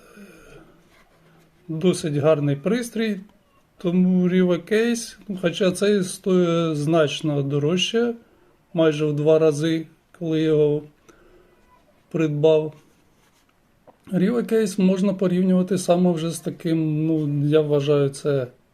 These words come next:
ім'я Belkin. І він, е,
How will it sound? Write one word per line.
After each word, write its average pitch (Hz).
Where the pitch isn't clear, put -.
ім'я 143
Belkin. 214
І 190
він, 214
е, 214